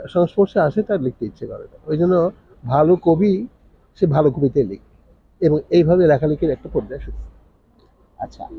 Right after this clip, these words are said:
Speaker 2: আপনি একজন সফল অনুবাদক, আমরা জানি। অনুবাদ, অনুবাদ সাহিত্যের প্রয়োজনীয়তাটা কি?
Speaker 1: অনুবাদ না হলে তো আমরা বিশ্ব সাহিত্য জানতেই পারতাম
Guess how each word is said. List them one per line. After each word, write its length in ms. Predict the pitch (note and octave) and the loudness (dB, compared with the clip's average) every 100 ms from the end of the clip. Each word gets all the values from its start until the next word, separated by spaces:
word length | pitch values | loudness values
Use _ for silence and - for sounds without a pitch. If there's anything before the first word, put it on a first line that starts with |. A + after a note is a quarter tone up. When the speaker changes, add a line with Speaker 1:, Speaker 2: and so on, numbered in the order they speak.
| - | -6
Speaker 2:
আপনি 400 | A#2+ - C#3+ C#3+ | -6 -2 -2 0
একজন 360 | C3 - C#3+ C#3+ - | -2 -4 -6 -6 -12
সফল 400 | - C#3 B2 C#3 | -10 -8 -6 -6
অনুবাদক, 640 | C3 B2 A2 G2+ G#2+ - | -6 -6 -6 -6 -8 -10
আমরা 260 | A#2 G2+ G#2 - | -12 -8 -10 -10
জানি। 280 | G2 F#2+ - _ _ _ _ D3 | -12 -14 -20 _ _ _ _ -2
অনুবাদ, 420 | D#3+ D#3+ D#3 E3 - - - - - - - | 2 2 2 0 -4 -16 -16 -18 -20 -16 -4
অনুবাদ 480 | D#3 D#3 D#3 C#3 - | 0 2 2 2 0
সাহিত্যের 560 | - C3+ C#3 - D#3 C#3+ | -6 -6 -6 -2 -4 -4
প্রয়োজনীয়তাটা 840 | D3+ C#3+ B2+ B2+ A#2+ G#2 G2+ G2+ | -4 -4 -4 -6 -8 -10 -16 -18
কি? 160 | - _ _ _ - - - - - - - - - | -20 _ _ _ -20 -20 -20 -20 -14 -10 -10 -10 -4
Speaker 1:
অনুবাদ 340 | F#3+ G3+ A3 G#3 | 2 4 4 2
না 120 | G#3+ | 2
হলে 200 | G3+ G#3+ | 2 2
তো 180 | G3+ G#3 | 4 4
আমরা 520 | F#3+ F#3+ F#3+ F3+ F3+ | 4 4 2 2 0
বিশ্ব 220 | E3 E3+ F#3+ | 0 -2 -4
সাহিত্য 260 | G3 F#3 | -4 -2
জানতেই 300 | D#3+ C#3+ D#3+ | 0 0 -2
পারতাম 280 | A#2 - F2+ | -6 -10 -20